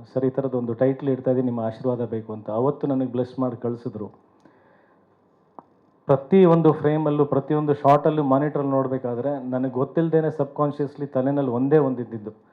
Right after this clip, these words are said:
ನಾಳೆ ರವಿ ಸರ್ ಈ ಮೂವಿ ನೋಡ್ತಾರೆ,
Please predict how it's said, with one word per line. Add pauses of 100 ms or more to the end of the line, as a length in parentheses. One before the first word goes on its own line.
(360)
ನಾಳೆ
ರವಿ
ಸರ್
ಈ
ಮೂವಿ
ನೋಡ್ತಾರೆ,